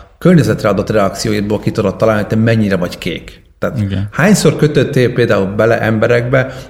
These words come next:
Speaker 1: hogy nem, nem pontosan idézett, vagy nem a tökéletes dátumot mondta, vagy, ö, ö,
Speaker 2: Ez egy
Speaker 1: vagy,
Speaker 2: jó
Speaker 1: vagy nem
Speaker 2: példa.
Speaker 1: az, vagy, vagy, ö,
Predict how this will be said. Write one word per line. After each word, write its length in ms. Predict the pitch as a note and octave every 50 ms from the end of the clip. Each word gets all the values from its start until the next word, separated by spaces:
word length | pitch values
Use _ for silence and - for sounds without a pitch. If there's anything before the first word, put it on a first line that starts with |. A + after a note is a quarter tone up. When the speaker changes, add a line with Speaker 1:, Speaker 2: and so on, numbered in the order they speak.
| - -
Speaker 1:
hogy 240 | - A2 A2 - - C3 A#2
nem, 500 | G#2 A2 A#2+ C3 C3+ - - - - - - - F#3 - B2
nem 280 | A2+ A#2+ A#2+ C3 B2 -
pontosan 540 | - B2+ B2 A2+ A2+ A2+ G2+ - G#2+ G2+
idézett, 560 | G#2 G#2 F#2+ - G2+ G2 F2+ - F#2 F2 - -
vagy 200 | - G2+ G2+ G2+
nem 280 | A2+ A#2+ C3 C3+ C3
a 100 | A#2+ A#2+
tökéletes 560 | - C3 A#2 - C3+ A#2 G2 - - G#2 G2+
dátumot 560 | F#2+ A2 G2+ F#2+ F#2 - G#2 F#2+ G2 F#2 - -
mondta, 400 | G2 F#2 F#2 F#2 F#2+ G2 F#2+ - - - - - - - -
vagy, 400 | - B2 G#2+ A#2 A#2 A#2 A2 A2+
ö, 260 | A#2 A2+ A2+ A2+ A2+ A2+ A2+ - - - - - - -
ö, 60 | -
Speaker 2:
Ez 160 | D3+ D3 D3 D3+
egy 200 | C#3 C3 C#3 -
Speaker 1:
vagy, 100 | A#2 G2+
Speaker 2:
jó 100 | F#2+ -
Speaker 1:
vagy 120 | A#2+ A#2
nem 80 | A2 C3+
Speaker 2:
példa. 160 | D3+ D3 C#3
Speaker 1:
az, 200 | A#2+ G#2 A2 A2
vagy, 220 | B2+ B2 A#2+ - -
vagy, 400 | - C#3+ B2+ A#2+ B2 A#2+ A2 A#2+
ö, 280 | A#2+ A#2+ A#2+ A#2+ A#2